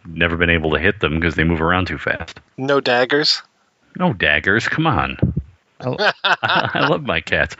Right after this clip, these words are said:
Speaker 1: Although I do have a friend of mine that when I was watching this, I'm like, "I totally have to send this to Noah," because every time he would come over, he would call my black cat Max the devil. So I'm like, "Here you go.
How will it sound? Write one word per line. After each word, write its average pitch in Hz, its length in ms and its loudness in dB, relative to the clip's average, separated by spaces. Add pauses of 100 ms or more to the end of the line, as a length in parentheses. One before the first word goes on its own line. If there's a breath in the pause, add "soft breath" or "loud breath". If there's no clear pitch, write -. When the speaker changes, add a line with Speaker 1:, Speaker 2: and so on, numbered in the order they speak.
(400 loud breath)
Speaker 1:
Although 113 260 2
I 110 60 2
do 120 160 0
have 113 100 2
a 95 100 -2
friend 104 280 0
of 85 80 -2
mine 80 240 2
that 82 100 -2
when 87 100 0
I 82 60 2
was 80 160 0
watching 82 420 -2
this, 76 240 -2
I'm 80 160 0
like, 76 220 0
"I 85 160 0
totally 87 480 2
have 80 120 2
to 85 60 -6
send 85 220 2
this 80 160 0
to - 80 2
Noah," 78 340 4
because 73 360 0
every 80 160 2
time 82 240 0
he 78 80 2
would 76 120 -2
come 76 200 0
over, 76 240 2
he 80 100 -2
would 73 140 -6
call 76 160 2
my 76 160 2
black 78 300 0
cat - 220 0
Max 76 380 -2
the - 80 -6
devil. 71 400 0
So 71 300 0
I'm 73 180 0
like, 78 260 -6
"Here 101 160 0
you 98 140 4
go. 92 320 2